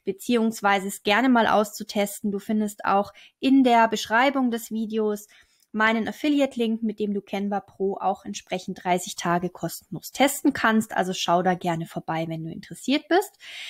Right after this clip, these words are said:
Ähm, also wenn du hier einmal auf die Markenunterlagen draufklickst, dann siehst du schon, ich habe für viele unterschiedliche Kunden die Markenunterlagen entsprechend hinterlegt. Und das ist für mich einfach ein super Bonus von Canva Pro,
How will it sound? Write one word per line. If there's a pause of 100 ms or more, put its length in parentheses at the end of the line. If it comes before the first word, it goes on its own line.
(300)
Ähm,
also
wenn
du
hier
einmal
auf
die
Markenunterlagen
draufklickst,
dann
siehst
du
schon,
ich
habe
für
viele
unterschiedliche
Kunden
die
Markenunterlagen
entsprechend
hinterlegt. (380)
Und
das
ist
für
mich
einfach (400)
ein
super
Bonus (280)
von
Canva
Pro,